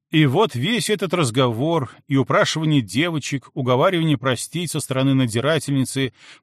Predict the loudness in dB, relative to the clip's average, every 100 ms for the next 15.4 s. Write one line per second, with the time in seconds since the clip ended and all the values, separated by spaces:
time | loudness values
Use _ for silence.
0 | -4 2 2 2 2 2 2 2 0 0
1 | 0 0 0 -2 -2 -2 -2 -2 -2 -4
2 | -4 -2 -2 -6 -16 -2 0 0 0 0
3 | 0 0 0 -2 0 2 2 2 2 2
4 | 2 0 2 2 2 0 -2 -6 -4 -2
5 | 2 2 0 0 -2 0 -2 -4 -4 -4
6 | -2 -4 -4 -4 -2 -4 _ -20 _ -8
7 | -4 -2 0 -2 -2 -2 0 2 2 2
8 | 2 0 -2 -2 -2 0 -2 0 -2 -2
9 | -4 -8 -4 -4 -2 -4 -2 0 0 -2
10 | _ _ -14 -2 0 2 0 0 -2 -2
11 | -6 -4 -2 -4 -4 -18 -4 -4 -2 -6
12 | -4 -4 -4 -4 -4 2 2 2 0 0
13 | -2 -2 -2 -4 -2 0 2 0 0 -4
14 | -6 -6 0 0 0 -4 -6 -4 -4 -6
15 | -8 -12 -16 -20